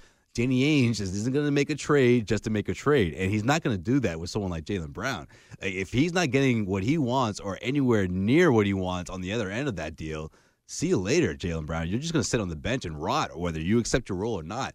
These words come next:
And that's just a, that's the harsh reality, Patrick, at the end of the day.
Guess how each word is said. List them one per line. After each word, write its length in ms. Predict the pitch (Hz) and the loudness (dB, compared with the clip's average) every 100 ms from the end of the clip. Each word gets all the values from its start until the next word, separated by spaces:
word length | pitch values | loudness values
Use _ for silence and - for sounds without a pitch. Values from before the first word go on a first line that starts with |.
| - - - | -14 -12 -2
And 160 | 127 | 0
that's 100 | 156 | 2
just 160 | 151 120 | 0 -4
a, 100 | 98 | -4
that's 140 | - 113 | -4 -4
the 100 | 110 | -2
harsh 300 | - 123 82 | 0 -2 -2
reality, 420 | 76 120 101 82 | -4 -2 -2 -4
Patrick, 380 | 85 78 80 78 | -6 -8 -10 -10
at 140 | 87 | -6
the 100 | 98 | -2
end 80 | 107 | -2
of 60 | 92 | -2
the 80 | 76 | -2
day. 260 | 113 82 | -2 -2